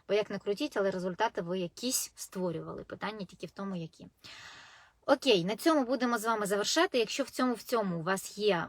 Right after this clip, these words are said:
потреба, а, в допомозі, то ми можемо допомогти. Сімнадцятого жовтня у нас стартує наступний потік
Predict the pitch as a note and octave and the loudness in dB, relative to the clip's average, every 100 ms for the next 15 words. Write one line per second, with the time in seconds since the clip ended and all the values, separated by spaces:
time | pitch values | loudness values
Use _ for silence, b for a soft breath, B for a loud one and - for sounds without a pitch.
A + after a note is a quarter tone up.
0 | - G3+ A3 G#3 F3+ D#3+ E3 - F3 F3 | 0 0 2 2 2 0 -2 -6 -4 -2
1 | E3+ E3+ E3 D#3+ F#3+ F#3+ F3+ F3 E3+ G3 | -2 -4 -6 -2 0 0 0 -2 -2 -2
2 | B3 D4 F4+ C4+ A3+ G3+ A3 A#3 G#3+ G3+ | 0 2 2 -2 -2 -2 0 0 -2 -2
3 | F#3 F3 F#3 F3+ - - - G#3 B3 A#3+ | -4 -6 -6 -6 -8 -12 -8 0 0 0
4 | G#3 - G#3+ G3 G3 F#3 - F#3 F#3+ - | -4 0 0 2 2 0 -2 0 0 0
5 | F3+ F3 F3 G3 - G3+ G3 G#3 F#3+ F3+ | -8 -6 -4 -4 -4 -6 -2 0 0 -2
6 | - G3+ G3 - F#3 G3 | -4 -4 -4 -6 -6 -6